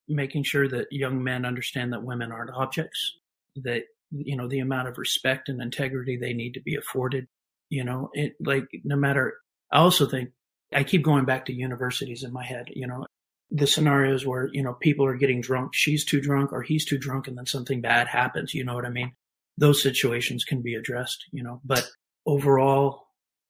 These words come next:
I hesitate to bring this up, but I mean, rape and sexual assault, people assume that it's just about sex, that it's just about, you know, physical sex, but more often than not, rape is about power.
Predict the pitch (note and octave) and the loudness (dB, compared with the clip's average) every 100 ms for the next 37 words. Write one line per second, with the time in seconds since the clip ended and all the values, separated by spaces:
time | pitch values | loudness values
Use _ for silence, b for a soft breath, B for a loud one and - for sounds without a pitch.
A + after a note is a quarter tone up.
0 | - D#3 G3+ G#3 G#3 D#3+ D3 D#3+ C#3+ C#3 | 2 6 8 8 8 8 6 6 4 4
1 | E3+ - D#3 C#3+ - _ _ _ - E3 | 2 4 2 0 -2 _ _ _ 4 8
2 | D#3 C3 C#3+ D#3 G#3 - - D#3 E3+ E3+ | 8 8 8 10 8 6 -4 2 2 4
3 | F3+ D3 C#3 D3 D3 D#3 - _ _ - | 4 2 2 2 2 2 -4 _ _ 0
4 | E3+ E3+ D3+ - - F3 E3+ D3+ C#3 C#3 | 0 2 0 0 0 4 4 4 0 -4
5 | - C3 - B2 B2 - - - - C#3+ | -4 -4 -4 -2 -2 -2 -10 -12 0 2
6 | D#3 - - C#3 C3 B2+ - - C3+ C3 | 2 0 -6 -4 -4 -2 -2 -2 -2 -4
7 | B2+ A#2+ - C#3 B2+ - C#3 C#3+ C#3 - | -6 -6 -4 -6 -4 -2 -2 -4 -4 0
8 | D3 D#3 - - _ _ _ D3+ D#3 D3+ | 0 0 -8 -12 _ _ _ -2 2 2
9 | - C#3+ D3 E3+ E3+ C#3+ C3+ C3+ C#3 - | 2 2 4 2 2 0 0 -2 -2 -2
10 | C3+ D3 D3 C#3 A#2+ - - - D#3 | 0 0 0 -2 -4 -6 -8 -6 -6